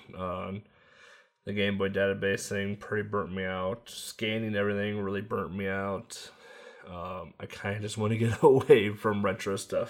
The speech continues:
for the time being. Um, with that said, for retro, I did set up a Virtual Boy with a camcorder. Uh, we'll be diving into what is now called Virtual Boy Reality Experience,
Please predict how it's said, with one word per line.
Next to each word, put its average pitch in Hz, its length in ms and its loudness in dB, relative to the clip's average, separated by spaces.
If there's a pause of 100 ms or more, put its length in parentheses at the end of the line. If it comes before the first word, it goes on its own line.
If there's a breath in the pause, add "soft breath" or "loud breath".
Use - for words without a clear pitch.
(220)
for - 160 -10
the 98 80 -8
time 98 340 -6
being. 101 300 -4 (760 loud breath)
Um, 104 680 4 (180)
with 110 160 -2
that 127 160 4
said, 117 280 4
for 107 120 -4
retro, 110 440 2
I 117 120 2
did 107 240 -6
set 98 260 -4
up 101 220 -4
a 90 100 -8
Virtual 107 480 -4
Boy 107 520 -2 (540 loud breath)
with 107 140 -10
a 107 60 -4
camcorder. 98 1000 -2
Uh, 87 220 -6
we'll 90 120 -6
be 98 100 -8
diving 95 500 -2
into 95 600 -8
what 95 120 -4
is 101 140 -8
now 98 240 -2
called 101 420 -4
Virtual 107 380 -4
Boy 104 300 -4
Reality 95 760 -4
Experience, 101 800 -8